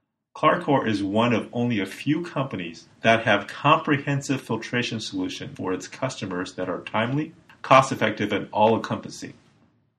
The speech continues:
But with the recent pressure on commodity prices,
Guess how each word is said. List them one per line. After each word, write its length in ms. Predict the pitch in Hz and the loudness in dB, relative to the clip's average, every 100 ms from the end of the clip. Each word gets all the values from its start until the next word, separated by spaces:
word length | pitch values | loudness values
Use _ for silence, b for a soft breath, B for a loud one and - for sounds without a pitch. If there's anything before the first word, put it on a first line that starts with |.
| _ - | _ 2
But 180 | 269 302 | 4 8
with 140 | 302 | 6
the 100 | 285 | 6
recent 460 | 131 156 - 185 175 | 4 2 0 -4 -6
pressure 400 | - 147 - 110 | 0 0 0 -2
on 140 | 107 | -4
commodity 480 | 104 113 120 123 101 | -2 2 4 4 -2
prices, 640 | 90 95 85 - - - | -4 -4 -4 -6 -10 -12